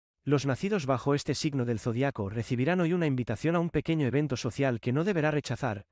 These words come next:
ya que será un acto en el cual Piscis podría hacer un par de buenas amistades para siempre. La energía de los astros influirá para que surja un nuevo amor, del cual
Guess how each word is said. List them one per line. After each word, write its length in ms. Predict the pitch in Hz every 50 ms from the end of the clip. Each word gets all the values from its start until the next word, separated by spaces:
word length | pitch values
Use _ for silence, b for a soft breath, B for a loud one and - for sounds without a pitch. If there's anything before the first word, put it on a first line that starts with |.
| _ _ _
ya 180 | 127 135 165
que 120 | - - 202
será 220 | - 202 185 190
un 100 | 180 165
acto 220 | 175 175 - - 170
en 60 | 131
el 120 | 120 117
cual 180 | - 151 143 123
Piscis 400 | - 180 170 - - 147 - -
podría 360 | - 131 117 123 156 175 190
hacer 200 | 170 - 170 175
un 120 | 175 147
par 180 | - 160 165 165
de 80 | 151 135
buenas 320 | 131 151 160 165 - -
amistades 500 | 135 117 107 - - 139 123 113 98 -
para 200 | - 107 98 95
siempre. 520 | - - 107 98 95 - 92 87 85 - _ _ _ _ _ _ _ _ _ _ _ _ _ _ _ _ _ _ -
La 160 | 131 143 151
energía 420 | 147 151 143 135 - - 208 214
de 80 | 202 185
los 180 | 151 135 - 190
astros 300 | 175 - - 151 - 147
influirá 480 | 123 - - 120 117 113 131 135 120
para 200 | - 131 117 113
que 120 | - 127 113
surja 320 | - 185 175 - - 180
un 100 | 147 139
nuevo 220 | 139 165 180 175
amor, 320 | 127 113 113 113 104 98 - _ _ -
del 180 | 120 123 113 -
cual 300 | - 143 135 127 120